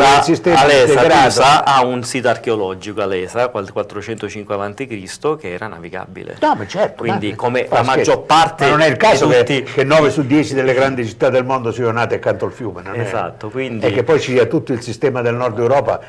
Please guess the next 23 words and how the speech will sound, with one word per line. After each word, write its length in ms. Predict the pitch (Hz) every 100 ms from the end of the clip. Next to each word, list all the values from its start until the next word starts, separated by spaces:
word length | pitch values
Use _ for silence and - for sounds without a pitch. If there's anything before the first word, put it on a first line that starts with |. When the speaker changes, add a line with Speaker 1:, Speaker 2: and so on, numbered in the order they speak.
| -
Speaker 2:
Di 80 | -
Speaker 1:
che 160 | 123 131
Speaker 2:
u-, 240 | - -
di 140 | 117
una 220 | 139 143 143
Speaker 1:
che, 120 | 156
Speaker 2:
cosa, 340 | 196 151 151
Speaker 1:
che 60 | 135
è 20 |
di 100 | 113
un'importanza 760 | 131 131 117 127 - 160 123 117
Speaker 2:
eh, 20 |
Speaker 1:
vitale. 380 | 104 107 135 147
Speaker 2:
credo 160 | 175 156
Speaker 1:
Il 20 | 233
polo, 340 | 226 156 127 - -
il 140 | 151
polo 420 | 226 196 135 113 - -
non 140 | 135
si 100 | 127
sono 120 | 147
resi 240 | 143 139 143
conto, 320 | 160 147 117